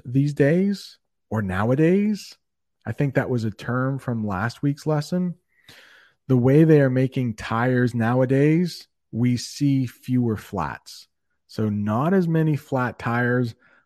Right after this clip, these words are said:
on the side of the highway, but every so often you will see one. All right. And Jamie says, "I pay two tolls to come home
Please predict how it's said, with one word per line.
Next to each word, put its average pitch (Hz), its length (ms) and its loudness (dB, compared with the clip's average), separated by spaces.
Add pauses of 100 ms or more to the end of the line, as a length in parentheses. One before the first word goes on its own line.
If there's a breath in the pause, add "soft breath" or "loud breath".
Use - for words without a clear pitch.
(100)
on 117 160 -2
the 110 60 -2
side 120 360 -2
of 113 80 0
the 110 80 -2
highway, 151 800 2 (760 soft breath)
but 90 140 -6
every 156 280 2
so 208 280 -2
often 123 720 -2 (160)
you 110 240 2
will 120 100 2
see 113 260 0
one. 80 420 -4 (1600)
All 104 80 0
right. 104 120 -2
And 113 120 -4
Jamie 120 300 2
says, 113 440 2 (480 soft breath)
"I 113 400 2
pay 110 460 2
two 165 260 2
tolls 123 480 4
to 113 100 -4
come 104 220 -2
home 139 520 2